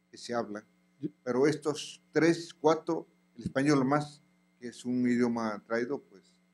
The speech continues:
Speaker 1: lo que más se habla en el país es el español.
Speaker 2: Just to give you an example, in, in Bolivia we have, uh, up to the thirty-six different languages, uh, spoken. Uh, the, uh, most, uh, uh, prevalent are Aymara,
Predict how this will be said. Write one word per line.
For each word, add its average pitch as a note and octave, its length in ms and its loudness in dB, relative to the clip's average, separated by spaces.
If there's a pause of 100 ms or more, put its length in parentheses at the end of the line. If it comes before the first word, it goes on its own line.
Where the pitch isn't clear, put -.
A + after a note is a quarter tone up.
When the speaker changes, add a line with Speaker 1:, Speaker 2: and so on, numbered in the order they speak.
(200)
Speaker 1:
lo - 80 -20
que B2+ 140 -8
más B2+ 140 -4
se - 120 -8
habla G#2 200 -4
en G#2 80 -6
el G2 80 -8
país G#2+ 240 -10
es G#2 80 -20
el G2 80 -14
español. F#2+ 340 -20 (480)
Speaker 2:
Just C#3 160 0
to B2+ 80 0
give C3+ 180 12
you B2+ 160 12
an A#2+ 140 8
example, C#3 680 8
in, A#2+ 280 -2
in A#2+ 120 -4
Bolivia B2+ 340 8
we A#2+ 160 8
have, B2 320 8 (160)
uh, A#2+ 180 -6 (220)
up B2+ 260 0
to B2 80 -2
the A2+ 100 4
thirty-six - 720 6 (100)
different B2 320 2
languages, C#3 600 8 (480)
uh, A2 40 -4
spoken. D#3+ 600 8 (340)
Uh, A2+ 340 0
the, A2 300 4 (280)
uh, A2 200 -2 (640)
most, A#2 400 4 (120)
uh, A#2+ 120 2 (300)
uh, A2 240 4 (300)
prevalent C3+ 440 12 (140)
are A#2 320 4
Aymara, A#2+ 600 6